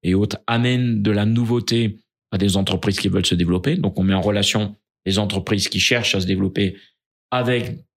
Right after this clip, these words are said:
des entreprises qui ont des solutions, de nouvelles technologies pour les aider à se développer. On a aussi un, je dirais, un développement qui se fait sur les économies d'énergie, sur l'éco-conception,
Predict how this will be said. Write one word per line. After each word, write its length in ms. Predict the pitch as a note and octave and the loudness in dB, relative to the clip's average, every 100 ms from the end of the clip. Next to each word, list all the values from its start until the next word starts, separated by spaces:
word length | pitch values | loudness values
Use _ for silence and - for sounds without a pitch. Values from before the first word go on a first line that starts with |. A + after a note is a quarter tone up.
| _ - | _ 0
des 100 | G2+ | 0
entreprises 500 | F#2 F2 - G2 - | 0 -2 -2 -2 -2
qui 280 | - - - | -4 -6 -2
ont 360 | D3 C#3 A#2+ - _ _ _ _ _ _ _ _ _ - | 0 0 -2 -10 _ _ _ _ _ _ _ _ _ -2
des 160 | G2+ | 0
solutions, 440 | G2+ G2+ G2 D3+ - _ _ _ _ _ _ _ - | 2 2 0 -2 -6 _ _ _ _ _ _ _ -4
de 220 | F2+ E2+ | 0 2
nouvelles 240 | F2+ F#2+ | 2 0
technologies 460 | - E2+ F#2+ G2 A2 | -2 -2 0 2 0
pour 180 | - F#2+ | 0 0
les 160 | F#2+ | 0
aider 140 | F#2+ F#2 | 2 0
à 60 | |
se 60 | F2 | 0
développer. 520 | E2 F2+ - D3 - _ _ _ _ _ _ _ _ _ - - - - _ - | -2 -2 -2 -2 -6 _ _ _ _ _ _ _ _ _ -20 -20 -20 -20 _ -4
On 140 | A#2 | 0
a 60 | A#2 | 2
aussi 540 | A#2+ A#2 A#2+ A#2+ A2+ - | 2 0 0 0 0 0
un, 1000 | G2 F#2+ F#2+ F#2 F#2 F#2 F#2 F#2 F2+ F#2 | 2 2 2 2 0 0 0 0 0 0
je 80 | F#2+ | 0
dirais, 180 | G#2 | 0
un 140 | G#2 F#2+ | 2 2
développement 480 | G2 G2 G#2+ A#2 A2+ | 2 2 2 2 0
qui 80 | |
se 80 | - | 0
fait 140 | F2 G2+ | 0 0
sur 160 | - | 0
les 180 | F#2+ F#2+ | 0 0
économies 340 | G#2 G2 F#2+ | 0 0 2
d'énergie, 680 | G2 G#2 A#2+ A#2+ C3+ D3 D3 | 2 2 2 2 2 2 0
sur 260 | C#3+ - G2+ | 0 0 0
l'éco-conception, 1040 | G2 F#2 G2 G#2+ - A#2+ - C3+ C3+ D3 | 0 0 -2 0 0 0 0 2 0 -2